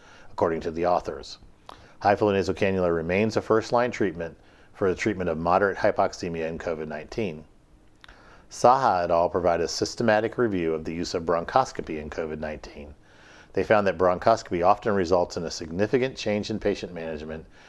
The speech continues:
and that the transmission of sars cov two appears to be low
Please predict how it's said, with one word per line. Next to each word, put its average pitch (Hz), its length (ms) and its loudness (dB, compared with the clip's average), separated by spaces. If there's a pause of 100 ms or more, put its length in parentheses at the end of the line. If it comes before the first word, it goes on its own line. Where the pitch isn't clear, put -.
(240)
and 92 140 -4
that 87 140 -2
the 92 60 -2
transmission 98 720 0
of 85 160 0
sars 90 280 2
cov 87 340 -2
two 101 300 2
appears 113 300 0
to 95 80 -4
be 90 120 -4
low 92 460 2